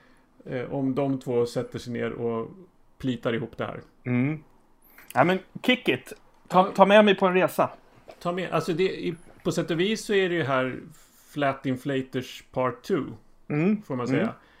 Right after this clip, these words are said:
Speaker 1: För, eh, artikeln heter Improving Lung Compliance by External Compression of the Chest Wall. Och redan i titeln så får, så är det ju en liten, eh,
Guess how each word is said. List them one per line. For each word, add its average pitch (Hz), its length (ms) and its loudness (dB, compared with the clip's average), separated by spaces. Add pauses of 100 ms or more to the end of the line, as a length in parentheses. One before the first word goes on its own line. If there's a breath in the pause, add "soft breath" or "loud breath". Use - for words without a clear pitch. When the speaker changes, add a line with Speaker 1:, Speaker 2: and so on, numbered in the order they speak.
(320 soft breath)
Speaker 1:
För, 165 160 -2 (100)
eh, - 300 -8
artikeln 190 400 -4
heter 147 420 -2
Improving 202 800 -2
Lung 170 340 -2
Compliance 151 920 -4
by 135 120 -6 (160)
External 160 640 -4
Compression 151 800 -6
of 131 160 -10
the 135 80 -10
Chest 196 420 -8
Wall. - 240 -12 (2250 soft breath)
Och 160 300 -2
redan 185 540 -2
i 190 100 -6
titeln 127 680 -6
så 151 180 -10
får, 147 320 -8
så 160 200 -8
är 147 200 -4
det 143 60 -4
ju 139 320 -4 (360)
en 139 220 -6
liten, 143 500 -6 (380)
eh, 135 360 -4